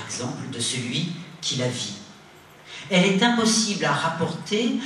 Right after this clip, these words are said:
à une faute qu'il aurait commise et qui ferait qu'il mérite la situation qui est, qui est la sienne. Nul ne mérite d'être pauvre.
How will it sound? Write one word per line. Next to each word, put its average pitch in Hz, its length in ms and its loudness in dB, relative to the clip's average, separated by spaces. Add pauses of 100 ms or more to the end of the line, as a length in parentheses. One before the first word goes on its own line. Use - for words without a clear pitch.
(140)
à 196 120 8
une 240 120 10
faute 220 500 6
qu'il 170 260 -2
aurait 151 440 2 (920)
commise - 640 6 (840)
et 190 100 2
qui 190 140 4
ferait 165 420 2
qu'il 180 240 2
mérite 190 680 4 (420)
la 180 100 2
situation 185 680 4
qui - 220 0
est, - 200 0
qui - 160 -2
est 175 40 2
la 156 80 2
sienne. 117 440 0 (2500)
Nul 247 420 8
ne 202 100 8
mérite 185 880 6 (440)
d'être - 800 0 (160)
pauvre. - 380 4